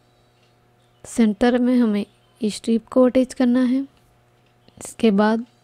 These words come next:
ये दोनों पीस है side पे attach करेंगे। सभी पीस को इस तरह रख के अटैच कर लेना है और इस बॉर्डर को wrong side to fold करके सिलाई लगाएंगे।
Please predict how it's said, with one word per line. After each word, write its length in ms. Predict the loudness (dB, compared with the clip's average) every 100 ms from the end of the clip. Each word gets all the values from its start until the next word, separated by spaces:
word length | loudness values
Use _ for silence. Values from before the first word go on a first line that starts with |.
| _ -4
ये 160 | -2
दोनों 460 | -2 -2 0 -2 -4 -6
पीस 300 | -4 -4 -4
है 200 | -6 -6 -10 -20
side 440 | -10 -6 -4 -6 -8
पे 240 | -6 -6 -6 -8
attach 360 | -6 -4 -6
करेंगे। 480 | -4 -2 -2 -2 -4 -8 -18 -20 -20 -20 _ _ _
सभी 340 | -4 0 0
पीस 340 | 0 -2 -2 -6
को 280 | -4 -2 -2
इस 180 | -4 -6
तरह 260 | -2 -2
रख 160 | -2 -4 -4
के 200 | -6 -6 _ _ _ _ _ _ _ _ _ _ _ _ _ _ _ _ _ _ _ -8
अटैच 360 | -4 -2 -2
कर 160 | 0 0
लेना 340 | 2 0 0
है 280 | 0 -2 -6 -12 -20 _ _ _
और 180 | -4 -2
इस 200 | -4 -6 -2
बॉर्डर 260 | 0 0
को 320 | -2 -2 0 0
wrong 320 | 0 -2 -6
side 280 | -6 -4 -4 _
to 100 | -12 -8
fold 260 | -4 -4 -4
करके 460 | -4 -4 -4 -6 -6 _ _ _
सिलाई 320 | -4 0 2
लगाएंगे। 640 | 0 -2 -2 -2 -4 -6